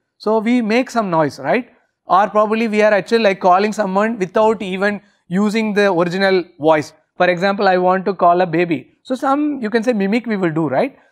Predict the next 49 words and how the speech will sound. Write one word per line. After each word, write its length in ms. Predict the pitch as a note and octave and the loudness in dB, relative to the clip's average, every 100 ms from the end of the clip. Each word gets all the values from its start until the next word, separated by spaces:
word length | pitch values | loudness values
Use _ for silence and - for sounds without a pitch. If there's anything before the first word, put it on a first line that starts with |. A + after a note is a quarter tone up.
| _ | _
So 120 | - | -4
the 120 | G3+ F3 | 0 2
robot 360 | G#3 C#4 D4+ | 2 2 2
also 260 | C4+ C4 D4 | 2 0 -2
supposed 380 | A3+ - A#3 A3+ | -4 -2 -2 0
to 80 | |
understand 760 | F3+ C#3+ G#3 C4+ C4+ C#4 C4+ G#3 | -2 -2 0 0 0 -2 -2 2
this 240 | A#3 C4+ - _ _ _ | 0 0 -8 _ _ _
and 240 | F#3 A#3+ | -4 -4
try 260 | - F#3+ A#3+ | -4 -2 -2
to 180 | B3+ C#4+ | 2 2
actually, 300 | A3+ - B3 | 2 0 0
like, 200 | G#3+ F#3 | 0 2
get 320 | D#3+ G#3+ G3+ - - _ - | 0 0 -2 -10 -10 _ -4
and 200 | F3+ D#3 | -2 0
respond 460 | E3+ E3+ G#3 F3+ | -2 0 0 0
to 80 | C3 | -4
that. 200 | G#2 - | -10 -6
For 140 | F#3+ G3 | -2 -2
example, 340 | F#3 A3+ A#3+ | 0 -2 0
now 180 | G#3 A3+ | 2 2
I 120 | A3 | 2
want 260 | G#3 G#3 G#3+ | 2 0 -2
to 80 | |
call 220 | G#3 G3 G#3 | 0 0 2
the 100 | G#3 | 0
robot. 340 | G#3 F#3 G3 - _ - | 0 -2 -6 -8 _ -8
Instead 260 | F3+ G3 | -2 0
of 80 | A3 | 2
calling, 340 | G#3 G#3 A#3 G#3+ - | 2 2 2 -4 -2
"Hey, 120 | A3+ | 2
robot, 340 | G#3 G#3+ A3+ A3+ | 2 2 2 2
come 200 | A3 A#3 | 0 0
here," 180 | A3 | 2
I 140 | A#3+ G#3+ | 2 2
am 60 | |
just 200 | G#3+ G#3+ | 0 0
showing 200 | A3+ A3 G3+ | 2 2 2
that, 160 | E3+ | -2
"Come, 180 | - F3 | -2 -4
come." 160 | D#3 A#2 _ _ _ _ _ | -6 -8 _ _ _ _ _
So 140 | - | -8
the 120 | G3+ | -2
robot 280 | G#3 A3+ C4+ | 0 2 0
supposed 280 | C4+ C4 B3+ | 0 -2 0
to 60 | B3+ | 0
understand 480 | A3+ A#3+ C4 B3 A3+ | 0 -2 -2 0 0
that, 140 | A#3 | 0
okay, 400 | F#3+ F#3 A#3 G3+ | -2 -2 -2 -2